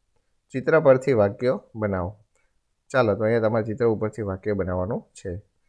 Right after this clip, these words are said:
તો ચાલો, અહીંયા સ્કૂલ છે, આ રમતગમતનું મેદાન છે, અહીંયા છોકરાઓ કબડ્ડી રમે છે, બરાબર છે, અહીંયા ગોળા ફેંકે છે, બરાબર છે, અહીંયા કૂદકા મારે છે, અહીંયા પછી ફરતે ગોળ રાઉન્ડ છે, અહીંયા દો-, દોડે છે, એના ઉપરથી તમારે વાક્ય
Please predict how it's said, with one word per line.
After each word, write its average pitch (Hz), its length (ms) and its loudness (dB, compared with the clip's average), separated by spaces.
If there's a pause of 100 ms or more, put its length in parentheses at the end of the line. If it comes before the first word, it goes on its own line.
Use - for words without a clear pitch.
(200)
તો 117 80 -12
ચાલો, 120 220 2
અહીંયા 107 180 2
સ્કૂલ 110 440 -6
છે, 104 280 -6
આ - 220 -12
રમતગમતનું 101 680 -4
મેદાન 104 400 0
છે, 101 160 -10
અહીંયા 98 200 -4
છોકરાઓ 104 460 -4
કબડ્ડી 101 500 -2
રમે 101 260 -2
છે, 104 240 -8 (540)
બરાબર 127 180 -2
છે, 131 120 -6
અહીંયા 104 200 0
ગોળા 107 240 2
ફેંકે 104 360 -4
છે, 107 300 -4
બરાબર 113 300 -8
છે, 113 120 -10
અહીંયા 110 340 -2 (920)
કૂદકા 107 320 0
મારે 104 300 0
છે, 104 220 -4
અહીંયા 101 200 -2
પછી 104 200 -4
ફરતે 101 400 -4
ગોળ 104 260 -2
રાઉન્ડ 107 340 -2
છે, 110 120 -10
અહીંયા 104 280 -6 (380)
દો-, 110 320 2
દોડે 110 340 0
છે, 104 300 -8 (140)
એના 107 140 -6
ઉપરથી 104 260 -4
તમારે 107 220 -4
વાક્ય 110 480 -4